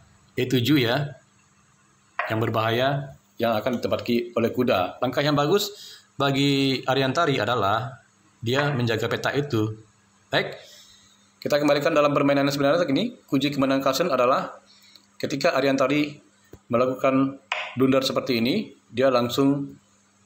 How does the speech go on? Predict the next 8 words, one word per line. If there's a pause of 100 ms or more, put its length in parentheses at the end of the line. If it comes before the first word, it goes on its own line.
eh, (220)
skak
ya, (200)
Ariantari
langsung
menyerah.
Kenapa
dia